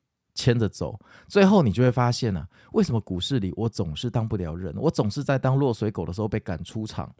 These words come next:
因为你没有驾驭你的情绪，总是情绪在驾驭你哈。所以我非常建议你亏掉的那二十percent化成正面的力量哈。其-，譬如说，呃，我不知道你亏那二十趴是多少钱啊，但是二十趴假设，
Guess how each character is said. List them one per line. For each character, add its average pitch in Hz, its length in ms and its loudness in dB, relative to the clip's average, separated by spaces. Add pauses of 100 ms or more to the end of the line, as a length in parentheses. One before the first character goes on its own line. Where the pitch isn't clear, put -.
(400)
因 180 120 0
为 180 60 6
你 131 100 2
没 113 120 2
有 131 80 4
驾 110 260 2
驭 110 140 0
你 85 100 -2
的 82 80 -6
情 82 320 -8
绪， 87 180 -6
总 92 160 -4
是 127 120 -2
情 95 260 -4
绪 117 140 -6
在 107 120 0
驾 98 280 -2
驭 98 180 -4
你 82 240 -10
哈。 82 160 -10 (520)
所 147 120 2
以 143 40 8
我 120 100 6
非 147 180 2
常 123 220 4
建 131 200 2
议 123 60 0
你 110 220 -2 (260)
亏 160 300 4
掉 156 140 8
的 120 80 6
那 123 100 2
二 139 180 4
十 - 120 -2
percent 113 340 2
化 123 260 2
成 101 200 0
正 - 200 4
面 131 160 2
的 107 120 2
力 110 200 0
量 101 220 2
哈。 92 140 -2
其-， 160 220 2
譬 - 140 0
如 170 120 8
说， 156 380 8
呃， 123 140 6
我 123 140 6
不 139 80 2
知 170 100 2
道 180 140 8
你 127 100 0
亏 143 200 2
那 143 80 2
二 139 120 4
十 - 140 -4
趴 117 220 4
是 117 80 -2
多 117 140 2
少 92 140 4
钱 - 300 -6
啊， 76 120 -8
但 139 120 0
是 156 60 2
二 151 120 6
十 127 80 2
趴 131 220 6
假 104 180 2
设， 110 400 2